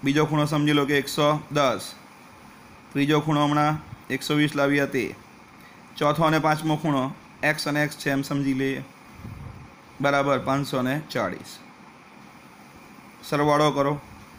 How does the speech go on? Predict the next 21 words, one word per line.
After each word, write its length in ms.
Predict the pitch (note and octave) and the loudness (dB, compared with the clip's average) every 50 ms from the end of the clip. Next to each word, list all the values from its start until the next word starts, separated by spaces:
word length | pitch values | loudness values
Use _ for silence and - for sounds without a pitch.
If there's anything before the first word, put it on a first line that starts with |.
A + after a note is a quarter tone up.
| - - - - - - - | -20 -20 -20 -20 -20 -16 -12
તો 80 | - A#2+ | -12 -8
ત્રીસમાં 460 | - C#3+ D3 D3 D3 - E3 D3+ D3 | -2 0 2 2 2 2 0 2 2
એકસો 260 | D3 C#3+ - - D3 | 2 0 0 -2 0
દસ 240 | D3 D3 D3 D3 - | 2 2 0 0 0
ઉમેરીએ 460 | D3 C#3+ D3 C#3+ C#3 C#3+ C#3+ C#3+ D3 D3+ - - - - | 0 0 0 2 2 2 2 2 0 -4 -8 -14 -12 -6
તો 60 | - | -6
એકસો 300 | A#2+ B2 - - C#3 C3+ | -4 -4 -4 -4 -6 -4
ચાળીસ. 520 | C3 C#3+ C#3 C#3+ D3 D3+ D#3 D3+ D3+ - - - - - - - - - - - - - - - - - - - - - - - - - - - - - - - - - - - - - - - - - - - - - - - - - - - - - - - - - - - - - - - - - - - - - - - - - - - - - - - | 0 2 2 4 4 4 2 2 -2 -6 -12 -18 -20 -20 -20 -20 -20 -20 -20 -20 -20 -20 -20 -20 -20 -20 -20 -20 -20 -20 -20 -20 -20 -20 -20 -20 -20 -20 -20 -20 -20 -20 -20 -20 -20 -20 -20 -20 -20 -20 -20 -20 -20 -20 -20 -20 -20 -20 -20 -20 -20 -20 -20 -20 -20 -20 -20 -20 -20 -20 -20 -20 -20 -20 -20 -20 -20 -20 -20 -20 -20 -20 -20 -20 -20 -12 -4 -2
અને 220 | C#3+ D3 D3 D3 | 2 4 4 4
એમાં 240 | D3+ D#3 C#3 A2 G2+ - - - - - - | 4 4 4 2 -2 -6 -12 -20 -14 -8 -8
એકસો 240 | C3+ - - D#3 | -6 -4 -2 -2
ચાળીસમાં 680 | D3 - D3+ D3 D3+ D#3 D3 D3+ D#3 D3+ D3 D3 D3+ D#3 - - - - - - - - - - - - - - B2 | 0 2 2 4 4 2 2 2 0 2 2 2 2 0 -4 -10 -20 -20 -20 -20 -20 -20 -20 -20 -20 -18 -16 -12 -4
જો 140 | B2 D#3 D#3 | 0 2 4
એકસો 280 | D3+ D3 D3 - - D#3 | 4 2 0 0 0 2
વીસ 260 | D3 D3+ D3+ D3+ D#3+ | 4 4 2 2 0
ઉમેરીએ 420 | D3+ D3+ D3 C#3 C3 B2 A2+ - - - - - | 0 2 2 2 2 0 0 -4 -8 -14 -12 -10
તો 80 | B2+ | -6
કેટલા 240 | B2 C#3 C3+ C#3+ C#3+ | -6 -2 -2 0 0
મળશે? 240 | C#3+ D3 C#3+ C#3 D#3 | 0 0 -2 -2 0
બસો 440 | C#3 C3 B2+ - - D#3 D3+ F3+ F#3 - | 0 0 -2 0 2 2 2 2 0 -2
સાઈઠ. 420 | - E3+ D#3 C#3+ A#2+ F2+ - | -2 0 0 0 0 -4 -8